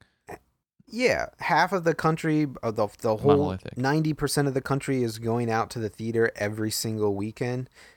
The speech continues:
Speaker 1: to see this week's new Marvel movie, and everybody's loving it. Like, yeah, I mean, on its face, you're right. Like, they're making a lot of money off of it. It can, it, like, keeps the theaters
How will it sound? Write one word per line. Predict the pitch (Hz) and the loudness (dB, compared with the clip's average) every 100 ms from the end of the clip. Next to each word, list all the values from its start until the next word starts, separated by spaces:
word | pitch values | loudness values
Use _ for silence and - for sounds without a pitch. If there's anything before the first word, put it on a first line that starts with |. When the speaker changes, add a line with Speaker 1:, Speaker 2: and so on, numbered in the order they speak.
| _ | _
Speaker 1:
to | - 117 | -2 0
see | - 117 117 110 - | 0 0 -2 -4 -8
this | 110 110 110 - | -10 -4 -4 -2
week's | 113 107 - | -4 -6 -6
new | 107 | -6
Marvel | 104 98 104 117 | -4 -2 -2 -2
movie, | 117 117 120 117 107 | -4 -4 -4 -4 -6
and | 107 | -6
everybody's | 107 117 110 104 101 | -4 -4 -4 -4 -6
loving | 98 95 113 123 | -4 -4 -2 -4
it. | 135 - - - _ _ | -6 -8 -20 -20 _ _
Like, | 117 123 - _ _ - | -2 -2 -2 _ _ -4
yeah, | 101 160 - | -2 0 -2
I | 107 | -4
mean, | 107 92 _ - | -6 -8 _ -10
on | 101 110 | -4 -4
its | 113 - | -4 -6
face, | - 143 135 - - - - | -4 -2 -2 -6 -10 -14 -12
you're | 101 | -4
right. | 139 - | -4 -4
Like, | 90 92 _ _ _ | -8 -10 _ _ _
they're | - 87 _ | -18 -18 _
making | 98 98 101 143 | -12 -10 -6 0
a | |
lot | 143 160 | 2 2
of | |
money | 151 123 131 127 | 0 -2 -4 -4
off | 123 127 135 | -4 -4 -6
of | 120 | -4
it. | 123 120 110 - - _ _ | 0 2 0 -6 -20 _ _
It | 95 92 | -10 -8
can, | - 101 101 | -6 -4 -4
it, | 92 101 95 | -6 -8 -6
like, | 92 87 - _ | -6 -8 -14 _
keeps | - 110 - | -12 -10 -8
the | - | -8
theaters | 127 - 110 110 110 107 104 98 - | -8 -8 -6 -2 0 0 0 -4 -10